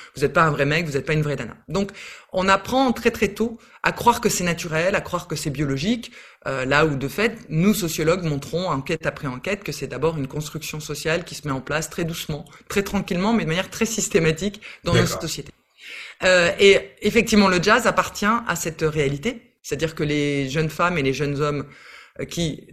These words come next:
Speaker 1: tentent de, d'être dans le jazz, ben, ont appris, euh, par exemple, euh, les instruments en, en école de musique, euh, ont eu envie ou pas de faire du jazz en regardant, euh,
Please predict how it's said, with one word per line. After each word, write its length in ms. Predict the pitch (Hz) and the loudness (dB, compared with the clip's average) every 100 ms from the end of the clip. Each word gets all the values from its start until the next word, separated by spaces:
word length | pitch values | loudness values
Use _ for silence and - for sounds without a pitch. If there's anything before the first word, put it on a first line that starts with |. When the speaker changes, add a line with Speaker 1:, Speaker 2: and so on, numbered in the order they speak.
| - | 0
Speaker 1:
tentent 440 | 226 220 190 - 151 | 2 2 0 -6 -4
de, 340 | 147 139 127 | 0 0 0
d'être 360 | 120 131 - 123 | -2 -4 -4 -6
dans 100 | 123 | -6
le 120 | 123 | -2
jazz, 400 | 180 233 233 170 156 | 2 2 2 -4 -2
ben, 280 | 143 127 135 | 0 0 0
ont 160 | 160 151 | 2 2
appris, 480 | 147 - 180 170 | 0 -2 -2 0
euh, 160 | 151 131 | 0 0
par 160 | 143 143 | 0 -2
exemple, 380 | 131 165 156 139 | -2 -4 -2 0
euh, 680 | 131 127 123 120 113 82 - - - 123 - - | 0 0 -4 -4 -6 -8 -10 -10 -10 -12 -14 -10
les 220 | 139 147 | -4 0
instruments 760 | 156 156 151 156 160 143 131 - | 0 0 -2 0 0 0 -4 -4
en, 20 | |
en 100 | 147 | -2
école 260 | 147 151 143 | 2 2 2
de 120 | 139 | 0
musique, 540 | 135 139 233 262 254 | -2 2 4 4 0
euh, 440 | 175 143 160 156 156 | -2 0 2 2 2
ont 180 | 156 160 | 2 2
eu 80 | 165 | 2
envie 380 | 165 156 190 180 | 2 0 0 -2
ou 80 | |
pas 220 | 175 175 165 | 2 4 4
de 80 | |
faire 180 | 156 151 | 0 -4
du 100 | 143 139 | -2 2
jazz 280 | 156 151 | 2 2
en 160 | 143 131 | -2 -4
regardant, 680 | 131 143 135 135 147 147 | -2 -2 0 -2 -2 -2
euh, 120 | 135 | -4